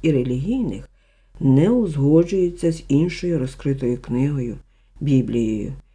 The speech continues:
І судимі були мертві за написаним у книгах, згідно з ділами своїми. Це і є праведний суд Божий. Бог говорить:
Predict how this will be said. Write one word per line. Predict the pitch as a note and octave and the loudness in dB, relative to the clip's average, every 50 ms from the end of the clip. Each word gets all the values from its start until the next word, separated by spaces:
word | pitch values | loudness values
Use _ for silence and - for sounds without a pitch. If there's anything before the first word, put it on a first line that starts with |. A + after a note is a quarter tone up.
| _ _ _ _ _ _ _ _ _ _ - | _ _ _ _ _ _ _ _ _ _ 0
І | - F#3 | 0 2
судимі | F3+ - - F#3 F3+ G3+ A#3+ C#4+ D4 D4 C4+ | 2 4 2 2 4 4 4 4 4 2 2
були | A#3 A3 A3 G#3 A3+ A#3 | 4 4 4 4 6 6
мертві | G#3+ E3+ D#3 D3+ D3+ D3+ D3 - - G3 G3+ G#3+ - | 4 4 4 2 2 0 -4 -6 -4 -4 -4 -4 -4
за | F#3 E3+ E3+ E3+ | 0 2 4 4
написаним | E3 D#3+ D3 C#3+ - C3+ E3 F3+ - - F#3 F3+ F#3 F#3 - | 4 4 2 2 2 2 2 2 0 -4 -4 -4 -4 -4 -4
у | - | -6
книгах, | - - G#3 F3+ C#3 A#2+ C3 C3+ - - - _ _ _ _ _ _ _ _ - | -4 -4 -2 -2 -2 -2 -4 -6 -10 -14 -20 _ _ _ _ _ _ _ _ -8
згідно | C#3+ C#3 D3 D#3+ F3+ G#3 G#3 - A#3 A#3 A#3 | 0 4 6 6 6 6 4 2 0 0 0
з | G#3 | 0
ділами | G3 D#3+ C#3+ C3+ C3+ C#3 C#3+ C#3+ D3+ | 0 2 2 4 4 4 2 0 0
своїми. | D#3+ D#3 - - F3+ F#3+ F3 D3 A#2+ G#2+ G2 F2+ E2 - - _ _ _ _ _ _ _ _ _ _ _ _ _ _ - | -2 -4 -2 0 0 2 2 0 -2 -2 -4 -8 -12 -14 -18 _ _ _ _ _ _ _ _ _ _ _ _ _ _ -18
Це | - - - G#3+ | -10 0 2 4
і | A3 G#3+ G#3 | 4 4 2
є | G3 F#3+ G#3 B3+ C4 D#3+ A2+ - - - - | 2 0 0 0 0 0 -2 -4 -10 -16 -8
праведний | - C3 C#3+ D3+ D#3+ E3+ F#3+ G3+ A3+ A3 G3+ A3 A3 A3+ | -2 2 2 4 4 4 4 2 0 0 0 0 0 0
суд | A3 - - - C3+ C3 C#3 D#3 | -2 -4 -6 -4 -2 0 0 0
Божий. | E3 D#3+ D#3 C#3 B2 A2 - - A1 G#1 - - _ _ _ _ _ _ _ _ _ _ _ _ _ _ _ _ _ - - | 0 0 0 0 0 -2 -4 -10 -12 -14 -16 -20 _ _ _ _ _ _ _ _ _ _ _ _ _ _ _ _ _ -18 -8
Бог | - C3 C#3+ F3+ A#3 B3+ C4 A#3 | 2 6 8 8 8 6 4 4
говорить: | A#3 C4 B3 A3 A3+ G3+ D3+ A#2+ A#2 G#2+ - - | 4 4 6 6 6 6 6 6 2 -2 -8 -14